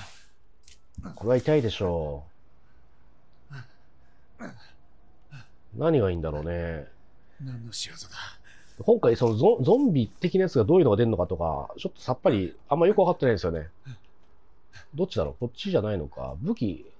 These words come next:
Speaker 1: あ、なんかある。武器、武器、武器、武器、武器、武器、武器。武器。あ、武器じゃん、これ。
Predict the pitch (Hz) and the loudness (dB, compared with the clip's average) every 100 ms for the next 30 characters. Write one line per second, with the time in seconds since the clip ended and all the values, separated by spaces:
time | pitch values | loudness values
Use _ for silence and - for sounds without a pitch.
0 | - 139 139 147 156 131 95 - - - | -14 -10 -8 -8 -4 -2 -4 -8 -20 -20
1 | - - - - - - - - - 175 | -20 -20 -20 -20 -20 -20 -20 -20 0 0
2 | 190 185 185 185 175 180 165 180 185 180 | 2 0 2 0 0 0 2 2 2 2
3 | 185 196 202 - - - - - - - | 2 4 2 0 -14 -16 -18 -16 -16 -18
4 | - - 220 233 - - - - - - | -20 0 2 2 -2 -8 -12 -20 -20 -20
5 | - - - 208 202 220 147 104 98 | -20 -14 0 2 4 4 2 2 0